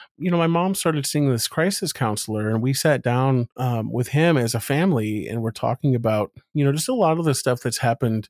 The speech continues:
over the years with my dad's behavior and, um, just various things that he's done. And, you know, like, my dad has anger issues and has for a long time. And so, in fact, I thought he was bipolar,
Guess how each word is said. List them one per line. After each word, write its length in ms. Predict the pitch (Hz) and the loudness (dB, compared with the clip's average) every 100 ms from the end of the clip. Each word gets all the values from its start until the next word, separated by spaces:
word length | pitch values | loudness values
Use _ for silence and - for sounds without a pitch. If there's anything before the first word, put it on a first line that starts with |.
| _ | _
over 220 | 147 143 | 0 2
the 100 | 123 | 2
years 640 | 120 156 135 87 110 - - | 2 2 2 2 -2 -6 -2
with 220 | 123 113 | -2 -2
my 120 | 123 117 | -2 0
dad's 240 | 113 110 | 0 -2
behavior 680 | - 107 139 131 110 90 82 | -4 -2 0 0 -2 -6 -6
and, 240 | 95 101 123 - - _ _ _ | -8 -8 -12 -18 -20 _ _ _
um, 240 | - - - _ | -12 -12 -14 _
just 220 | - 139 - | -12 -12 -6
various 440 | 151 143 131 120 | 0 2 2 2
things 260 | - 131 123 | 0 0 0
that 120 | 110 | -2
he's 220 | 110 113 | -4 -6
done. 520 | 110 113 127 113 104 - _ | -2 0 2 0 -2 -6 _
And, 480 | 131 127 117 113 110 - _ _ _ _ _ _ _ | -2 0 2 0 -2 -10 _ _ _ _ _ _ _
you 180 | 180 180 | -2 0
know, 300 | 180 175 180 | 2 2 0
like, 200 | 151 160 | -2 -2
my 100 | 180 | 0
dad 280 | 190 202 196 | 2 2 2
has 240 | 170 143 | 0 2
anger 320 | 117 139 120 | 2 2 2
issues 520 | 104 110 - 78 78 120 | 0 -2 -4 -6 -8 -4
and 80 | |
has 280 | 104 135 139 | 0 2 0
for 140 | - 120 | 0 0
a 40 | |
long 220 | 113 107 104 | 0 -2 -4
time. 420 | - 135 113 101 | -4 -2 -2 -2
And 120 | 107 | -4
so, 300 | - 120 113 - | -2 0 0 -2
in 100 | 147 | -4
fact, 280 | 139 180 185 | 0 2 2
I 160 | 143 208 | 0 -2
thought 260 | - 123 | 0 0
he 80 | 117 | 2
was 160 | 123 110 | 0 0
bipolar, 760 | 117 107 - 220 185 78 87 | -2 -2 0 2 2 -2 -8